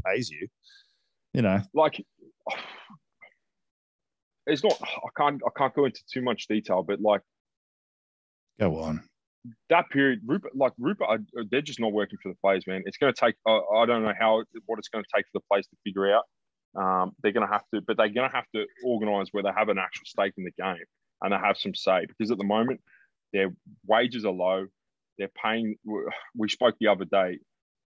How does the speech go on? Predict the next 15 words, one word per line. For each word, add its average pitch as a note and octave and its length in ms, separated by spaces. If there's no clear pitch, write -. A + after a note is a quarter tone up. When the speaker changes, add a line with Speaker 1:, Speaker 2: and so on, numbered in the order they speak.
Speaker 2:
Are A#2+ 100
we C3+ 140
the B2+ 80
only B2 180
country A#2 320
in G#2 60
the G2+ 60
world G2 220
where G2 100
the F#2+ 100
players G2 340
pay F#2 140
their F2+ 300
medical, G#2 540
their G2 220